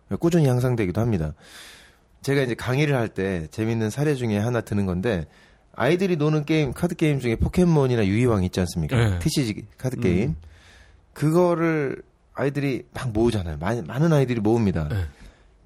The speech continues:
Speaker 1: 근데 사실은 그거 모으는 아이들뿐만 아니라 다들 천재이긴 하지만 특히 그거 애들 가지고 놀 때 보시면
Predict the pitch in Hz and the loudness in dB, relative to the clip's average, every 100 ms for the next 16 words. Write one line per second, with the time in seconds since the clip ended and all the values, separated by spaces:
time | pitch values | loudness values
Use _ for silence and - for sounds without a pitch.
0 | _ - 123 127 131 135 131 135 131 - | _ -10 -6 -4 -4 -4 -2 -4 -4 -4
1 | 120 127 131 101 120 131 101 95 101 147 | 0 0 2 2 2 2 2 0 -2 -2
2 | 170 143 92 98 101 - 110 - 156 156 | 0 2 0 -2 -6 -6 -6 -2 0 0
3 | 113 117 110 101 85 - - - 180 185 | 0 -2 -2 -4 -4 -10 -20 -16 -8 -6
4 | - 147 165 110 107 120 107 110 92 - | -4 0 4 4 2 0 0 2 0 0
5 | 104 101 87 113 131 80 | -4 -4 -4 -4 -4 -6